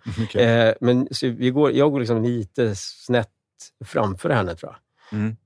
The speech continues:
Speaker 2: Och så, så här, pluppar det liksom, du vet, på, <laughs> på marken så är det liksom någonting som studsar så här. Så jag kollar ner och då är det, du vet, ett så här sol-, så vet man, Sola Solarium.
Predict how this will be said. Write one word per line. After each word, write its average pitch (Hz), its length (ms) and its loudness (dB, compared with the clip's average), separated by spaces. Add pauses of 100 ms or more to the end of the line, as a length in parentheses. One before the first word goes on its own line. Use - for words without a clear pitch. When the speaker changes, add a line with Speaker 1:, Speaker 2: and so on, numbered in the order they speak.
Speaker 2:
Och 113 140 -2
så, 135 120 -2
så 135 140 0
här, 127 140 0 (640)
pluppar 156 380 -2
det 131 60 0
liksom, 123 420 -2
du 135 180 -6
vet, 107 160 -2
på, 127 160 2 (640)
<laughs> - 580 -20
på 127 80 0
marken 123 540 2
så 117 120 -4
är 113 40 4
det 110 60 2
liksom 107 240 -2
någonting 113 300 -2
som 101 120 -4
studsar - 460 -4
så 110 60 -2
här. 92 60 -2
Så 90 80 -8
jag 101 100 -6
kollar 127 200 2
ner 120 260 0
och 104 80 -2
då 123 100 2
är 127 120 4
det, 104 200 0 (200)
du 120 100 -8
vet, 113 140 -4
ett 104 120 -4
så - 80 -8
här 104 40 -4
sol-, 117 320 -6
så 117 140 -10
vet 117 140 -6
man, 123 300 0
Sola 127 300 -2
Solarium. 127 580 2